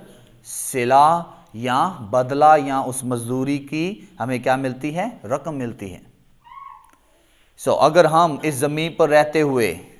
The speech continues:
मसीह में ईमान लाए हैं, मसीह में ज़िंदगी शुरू की है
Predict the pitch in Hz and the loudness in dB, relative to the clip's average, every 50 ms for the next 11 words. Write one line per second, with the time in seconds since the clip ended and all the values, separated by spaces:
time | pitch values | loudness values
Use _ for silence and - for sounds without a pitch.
0 | _ _ _ _ _ _ _ _ _ _ _ _ _ _ _ _ _ _ _ 120 | _ _ _ _ _ _ _ _ _ _ _ _ _ _ _ _ _ _ _ -4
1 | 131 127 - - - 180 185 185 175 170 185 175 151 156 156 147 147 156 160 160 | -4 -4 0 0 0 2 2 2 0 0 -2 -4 -6 -4 0 2 2 2 2 2
2 | 160 156 151 156 156 151 156 156 151 156 156 151 147 143 131 123 - - 160 156 | 4 4 6 6 4 2 0 -2 -2 -2 -2 -4 -6 -6 -8 -8 -4 -4 -2 -2
3 | 156 156 147 131 143 143 147 143 151 143 143 151 151 151 147 - - - - - | -2 -2 -4 -4 -6 -6 -6 -4 -4 -4 -2 -2 -4 -4 -6 -12 -18 -16 -10 -6
4 | - 156 156 160 156 160 156 147 143 139 139 131 135 139 139 139 - | -2 0 0 0 0 0 -2 -4 -2 -2 0 0 0 0 -2 -4 -10